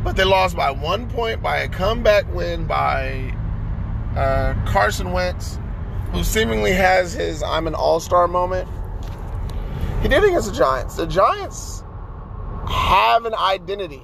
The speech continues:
They are now going to build the talent around that identity. Their defense has improved based on the skill set and the scheme that they play.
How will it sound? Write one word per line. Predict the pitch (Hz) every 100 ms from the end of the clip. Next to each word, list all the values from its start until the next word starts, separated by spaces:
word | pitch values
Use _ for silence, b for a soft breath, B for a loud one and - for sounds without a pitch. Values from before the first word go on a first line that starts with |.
| - - - - - - - - - - - - - 160
They | 226
are | 262 226
now | 233 220 214 196
going | 185 208 208
to | - 214
build | 175 214 196
the | 190
talent | - - 220 233 220 - -
around | 185 170 175 220 220
that | 196 -
identity. | 151 147 139 123 170 - - - - - - - - - -
Their | 180
defense | 160 226 240 220 180
has | 180 175
improved | 170 190 185 160 - - -
based | 185 240 233 - 208
on | 240 247 240 208
the | 190
skill | - 254 254
set | 254 247 220 185
and | 233 254
the | 233
scheme | - 240 240
that | 226
they | 170 180
play. | - 226 226 139